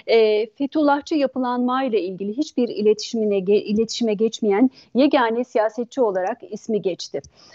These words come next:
E, babanızın bu öngörüsüyle ilgili neler söylemek istersiniz?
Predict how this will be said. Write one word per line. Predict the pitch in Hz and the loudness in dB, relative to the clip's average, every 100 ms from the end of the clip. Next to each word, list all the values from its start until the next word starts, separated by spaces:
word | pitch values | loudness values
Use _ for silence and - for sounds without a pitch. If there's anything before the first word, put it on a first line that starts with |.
| - - | -16 0
E, | 233 240 233 208 | 4 4 2 2
babanızın | 262 370 415 403 415 392 247 | 2 2 0 0 -2 -2 0
bu | 339 339 - _ - | 0 -2 -6 _ -2
öngörüsüyle | 311 320 262 240 - 240 196 | 4 4 4 0 -4 -2 -2
ilgili | 185 196 | -2 -4
neler | 202 190 254 | -2 -2 -2
söylemek | 294 262 196 170 - | 0 -2 -2 -6 -10
istersiniz? | - 170 160 180 180 220 - - | -8 -6 -6 -6 -6 -4 -6 -16